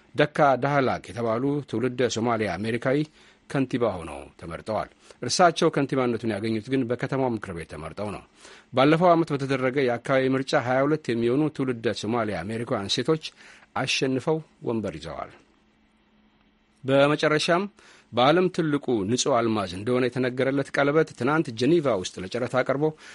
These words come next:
አርባ ሦስት ነጥብ ስምንት ሚሊዮን ዶላር ተሽጧል። ሶም-፣ ሰማያዊ ንጉሥ ብለው የሰየሙት ቀለበት እስካሁን ከተገኙት አልማዞች ለየት ያለ ነው ተብሏል። በከፍተኛ ዋጋ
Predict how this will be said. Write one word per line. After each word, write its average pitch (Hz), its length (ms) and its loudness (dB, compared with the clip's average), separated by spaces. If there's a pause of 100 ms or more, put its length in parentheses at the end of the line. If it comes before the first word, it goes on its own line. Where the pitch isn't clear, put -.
(160)
አርባ - 240 -8 (140)
ሦስት - 360 -2
ነጥብ 117 300 -2
ስምንት 123 360 0
ሚሊዮን 120 380 2
ዶላር 82 240 -6
ተሽጧል። - 400 -8 (360)
ሶም-፣ 131 260 0 (260)
ሰማያዊ 156 520 6 (100)
ንጉሥ 110 380 2 (120)
ብለው 92 180 -6
የሰየሙት 117 520 0
ቀለበት 135 380 2
እስካሁን 147 540 2
ከተገኙት 143 500 -2
አልማዞች 117 500 0 (340)
ለየት 131 460 -2
ያለ 85 180 -4
ነው 76 140 -12
ተብሏል። 82 400 -12 (340)
በከፍተኛ 123 640 -2
ዋጋ 110 180 -2